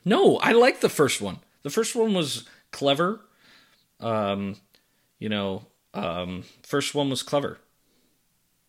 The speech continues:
I, th-, you know, the second one was terrible.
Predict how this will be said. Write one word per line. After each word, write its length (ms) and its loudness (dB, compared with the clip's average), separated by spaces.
I, 120 -2
th-, 220 -18
you 160 0
know, 80 -4
the 120 -2
second 320 0
one 220 2
was 220 0
terrible. 520 -6